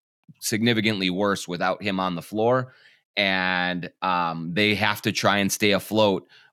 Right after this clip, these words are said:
over these next whatever several weeks before they get him back, um, and, and, and, and try and not be completely buried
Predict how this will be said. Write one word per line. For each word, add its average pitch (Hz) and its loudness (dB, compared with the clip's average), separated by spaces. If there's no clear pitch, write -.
over 98 2
these 90 -2
next 98 -2
whatever 95 0
several 98 2
weeks 104 2
before 101 2
they 98 4
get 98 0
him 98 0
back, 95 0
um, 87 2
and, 92 -2
and, 92 -4
and, 92 -2
and 95 -2
try 95 0
and 82 -2
not 95 -2
be 92 -2
completely 92 -4
buried 90 0